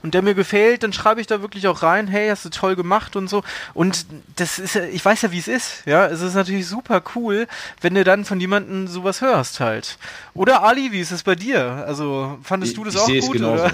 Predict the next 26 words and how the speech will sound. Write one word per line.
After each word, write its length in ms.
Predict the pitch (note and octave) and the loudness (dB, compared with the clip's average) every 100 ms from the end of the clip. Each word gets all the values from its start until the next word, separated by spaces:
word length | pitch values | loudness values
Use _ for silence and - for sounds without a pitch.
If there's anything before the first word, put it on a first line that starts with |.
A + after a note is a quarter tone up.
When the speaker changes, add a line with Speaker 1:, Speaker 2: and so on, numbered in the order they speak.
| D#3+ | -2
Speaker 1:
<laughs> 80 | F3+ | -6
Ja, 300 | D3 F#3+ A#3 E3+ | 2 2 2 -2
okay. 260 | D#3+ E3 | -4 -4
Speaker 2:
Ich 80 | E3+ | 0
sehe 140 | D3 | 0
es 100 | D3+ | 0
genauso. 420 | C#3+ A#2 B2 C3+ D#3 | 0 2 2 2 0
Speaker 1:
Ja. 60 | |
Speaker 2:
Also 220 | G2 G#2+ | -2 -2
auch 180 | A2 A2 | -4 0
wenn 120 | B2 | -2
ich 120 | B2 B2+ | 0 2
mal 180 | A#2+ | 2
andere 300 | A#2+ B2+ A2+ | 4 0 -2
Kanäle, 420 | A2+ A2+ A#2 A#2+ G#2+ | -2 0 2 2 0
die 120 | A2 | -2
ich 140 | A2 | -2
bisher 260 | A2+ - A2+ | -4 0 0
noch 120 | G#2+ | 2
nie 160 | A#2 A2+ | 2 0
gesehen 340 | G#2+ G#2+ A2 | 2 2 2
habe, 220 | F#2+ F2+ - - | 2 0 -6 -10
also 160 | F#2 G2+ | -6 -2
Kanäle 400 | G2+ G2+ A2 F#2+ | 0 2 2 2
entdeckt 480 | F2+ G2 A2 - | 0 0 0 0
habe, 360 | A#2+ A#2 A2 | 0 2 2